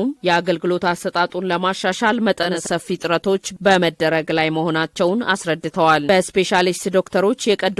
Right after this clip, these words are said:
ህክምና አገልግሎት የተጀመረ ቢሆንም ተረጋግቶ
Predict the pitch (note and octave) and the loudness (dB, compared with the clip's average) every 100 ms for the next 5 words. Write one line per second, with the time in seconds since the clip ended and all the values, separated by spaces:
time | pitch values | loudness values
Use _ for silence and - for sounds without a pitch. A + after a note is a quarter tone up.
0 | F#3+ F3+ G3+ F#3 F3+ F3 E3+ F3+ E3+ F3+ | 0 0 0 0 0 0 2 0 -2 0
1 | F3 F3 F3 F#3+ F3+ F3 E3 E3 D#3+ F3 | 0 0 -2 -2 -2 -2 -2 -2 -2 -4
2 | D#3 F3 A3 A#3+ - F3+ F3+ | -2 -2 -4 -6 -2 0 2